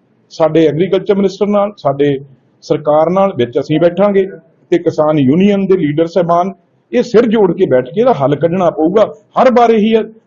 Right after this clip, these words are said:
ਬਦਨਾਮੀ ਅਸੀਂ ਕਰਾਈ ਲਈ, ਕ-, ਕ-, ਸਾਡੀ ਕਰਨ ਨੂੰ, ਕਦੇ ਹੁਣ ਪਾਕਿਸਤਾਨ ਵਾਲੇ ਬੋਲ ਪਏ, ਕਦੇ ਦਿੱਲੀ ਵਾਲੇ ਬੋਲ ਪੈਂਦੇ ਆ, ਕਦੇ ਚੰਡੀਗੜ੍ਹ ਵਾਲੇ ਬੋਲ ਪੈਂਦੇ ਆ। ਇਸ ਕਰਕੇ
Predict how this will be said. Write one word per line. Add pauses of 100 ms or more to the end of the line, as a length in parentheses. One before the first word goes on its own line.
ਬਦਨਾਮੀ
ਅਸੀਂ
ਕਰਾਈ
ਲਈ,
ਕ-,
ਕ-,
ਸਾਡੀ
ਕਰਨ
ਨੂੰ,
ਕਦੇ (300)
ਹੁਣ
ਪਾਕਿਸਤਾਨ
ਵਾਲੇ
ਬੋਲ
ਪਏ,
ਕਦੇ
ਦਿੱਲੀ
ਵਾਲੇ
ਬੋਲ
ਪੈਂਦੇ
ਆ,
ਕਦੇ
ਚੰਡੀਗੜ੍ਹ
ਵਾਲੇ
ਬੋਲ
ਪੈਂਦੇ
ਆ। (600)
ਇਸ
ਕਰਕੇ